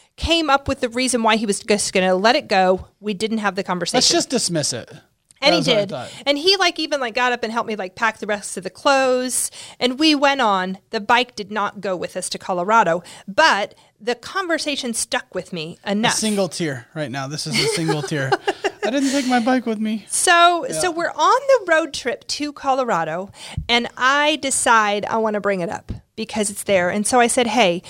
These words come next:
Speaker 1: we didn't bring your bike on this trip, even though you kind of expressed that you were interested. And I really wanna understand. I wanna get inside the mind of a withdrawer. Can you help me understand?" So he's driving, and I'm, Avery's,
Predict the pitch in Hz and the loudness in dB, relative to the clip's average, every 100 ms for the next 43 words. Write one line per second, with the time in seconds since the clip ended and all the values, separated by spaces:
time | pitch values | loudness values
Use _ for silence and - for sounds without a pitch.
0 | - - 247 220 294 339 269 262 247 214 | -18 -8 -4 -2 -2 2 2 4 2 2
1 | 185 185 170 180 - 156 - 220 226 214 | 0 0 -4 -2 -2 -2 -2 -2 0 2
2 | 202 196 - - 208 208 208 - 196 - | 2 0 -4 -4 -2 0 -2 0 0 2
3 | 202 202 190 185 202 185 185 - - 233 | 2 2 4 2 0 0 0 0 2 4
4 | 269 226 220 269 294 285 285 233 247 247 | 4 0 -6 0 2 4 2 4 4 4
5 | 240 226 226 226 - 214 180 - 135 202 | 2 2 0 0 0 0 0 0 0 0
6 | 247 226 247 254 - 220 208 202 208 208 | 0 0 0 2 2 2 4 2 4 4
7 | 214 226 226 202 190 190 - - 190 190 | 6 6 4 6 4 2 -6 -4 -2 -2
8 | - 196 202 156 151 - - - - 226 | 2 4 6 6 2 -10 -18 -20 -6 0
9 | 220 240 262 240 208 - 214 185 180 208 | 2 2 0 2 2 2 -2 -2 -2 -2
10 | - 349 240 - 185 - - 202 277 285 | 0 2 2 0 -8 -10 -6 0 0 2
11 | 240 214 220 220 214 180 185 226 240 - | 4 4 2 -2 -4 -6 -4 -2 -4 -8
12 | - 196 214 233 254 233 - | -14 -4 -2 -2 -2 -2 -4